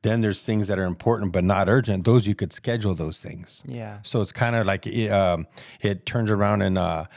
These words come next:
Speaker 1: helps, like, uh,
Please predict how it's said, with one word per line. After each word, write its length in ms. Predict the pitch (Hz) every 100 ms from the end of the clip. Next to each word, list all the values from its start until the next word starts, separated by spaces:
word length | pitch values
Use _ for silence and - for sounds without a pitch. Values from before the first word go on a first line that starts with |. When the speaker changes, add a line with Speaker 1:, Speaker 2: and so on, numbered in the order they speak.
| - - -
Speaker 1:
helps, 680 | - 117 92 - - - - _ - -
like, 280 | 95 92 92 _ - 196 147
uh, 100 | 117